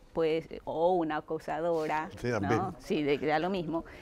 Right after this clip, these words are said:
Speaker 1: Ah, entonces acá la idea es que este abuelo, de alguna manera, eh, que lo, lo, eh, se convierte el abuelo. Eh,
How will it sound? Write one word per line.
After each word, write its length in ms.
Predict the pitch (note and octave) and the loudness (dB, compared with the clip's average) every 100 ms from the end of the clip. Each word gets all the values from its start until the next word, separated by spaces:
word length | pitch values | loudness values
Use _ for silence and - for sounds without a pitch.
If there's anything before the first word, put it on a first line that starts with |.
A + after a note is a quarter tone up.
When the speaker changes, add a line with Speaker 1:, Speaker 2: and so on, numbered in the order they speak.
| - - | -20 -6
Speaker 1:
Ah, 240 | - E3+ - | 2 2 2
entonces 400 | G#3+ G#3+ C#4+ C#4+ | 0 2 2 2
acá 400 | B3 - C4+ D4+ | 0 4 4 6
la 140 | A3 G#3 | 4 4
idea 380 | A3 A#3+ C4+ B3+ | 6 8 10 8
es 100 | A3+ | 6
que 120 | C4 | 0
este 200 | - C4 | 4 6
abuelo, 760 | A3+ A3 B3+ C#4 C#4+ C#4 D#4+ - - - | 6 8 8 8 8 4 2 -4 -20 -8
de 100 | F#3+ | 0
alguna 380 | F#3+ G3 A#3+ B3 | 0 0 0 0
manera, 680 | A#3 G#3 A#3 A#3+ A#3+ A#3+ B3 - - _ - | 0 -2 -2 2 2 2 -2 -16 -20 _ -2
eh, 580 | F#3 F3 E3 D#3+ - - | 0 0 -2 -4 -6 -10
que 220 | - G3+ D#3 | -4 -2 0
lo, 240 | E3+ D#3+ | 0 0
lo, 220 | E3 F3+ - | -2 -8 -4
eh, 500 | E3+ D3+ - - - - | -4 -2 -6 -10 -12 -6
se 160 | G#3 | -6
convierte 640 | F#3 G3+ G#3+ C4 E4 D#4 C4+ | -4 -2 4 6 6 4 2
el 80 | |
abuelo. 580 | A#3 A#3 D4+ F4+ D4 C#4 - - - - - | 2 2 0 2 2 0 -4 -20 -20 -20 -6
Eh, 300 | F3+ F3 F#3 | -2 -2 -4